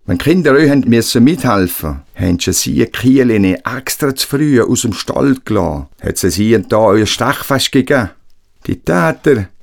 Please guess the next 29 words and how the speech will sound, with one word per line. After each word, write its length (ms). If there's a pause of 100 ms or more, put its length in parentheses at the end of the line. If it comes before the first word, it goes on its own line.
hat 120
man 160
dann 200
hin 360
und 140
wieder 400
mit 180
einer 200
Ohrfeige 580
bestraft 800
und 180
die 120
haben 120
sich 200
einige 400
Tage 280
nicht 120
mehr 140
dürfen 520
blicken. 460 (720)
Der 120
Westtag 720
ist 180
von 120
verschiedenen 580
Familien 720 (100)
gleichzeitig 800
durchgeführt 640
worden. 360